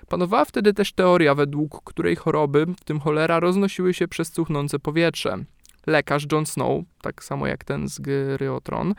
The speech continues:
twierdził inaczej, że to skażona woda, a nie powietrze zabija ludzi. Miał rację, tylko że zmarł akurat w szczycie wielkiego smrodu i nie dożył uznania swojej teorii.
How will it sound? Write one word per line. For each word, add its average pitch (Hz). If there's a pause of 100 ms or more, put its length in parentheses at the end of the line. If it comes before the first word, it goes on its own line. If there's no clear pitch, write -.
(300)
twierdził 254
inaczej, 196
że 196
to 196
skażona 180
woda, 175
a 147
nie 180
powietrze 165
zabija 156
ludzi. 131 (460)
Miał 165
rację, 190
tylko 262
że 254
zmarł 190
akurat 180
w -
szczycie -
wielkiego 160
smrodu 202
i -
nie 247
dożył 165
uznania 139
swojej 135
teorii. 151